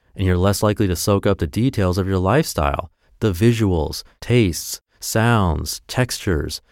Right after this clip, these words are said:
and tiny fleeting thoughts that you would be more likely to store and remember if you were actively engaged. It's possible to stay engaged more of the time by developing your in-the-moment mental muscles,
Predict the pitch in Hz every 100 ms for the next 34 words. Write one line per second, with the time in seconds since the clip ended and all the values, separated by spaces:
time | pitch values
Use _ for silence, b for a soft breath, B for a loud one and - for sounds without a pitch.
0 | b - 82 73 98 98 95 - 101 101
1 | 98 90 107 98 82 - 82 85 85 82
2 | 82 82 92 90 92 92 78 - 101 98
3 | 98 92 80 82 131 139 92 101 90 92
4 | - 101 95 - 92 - 90 92 87 85
5 | 98 90 - - _ _ _ _ _ _
6 | - 120 - 117 131 135 104 82 - -
7 | 113 110 98 104 95 92 98 104 95 85
8 | 95 101 95 82 78 80 87 92 95 87
9 | 80 - 107 107 92 90 95 82 85 90
10 | 82 76 87 - 76 -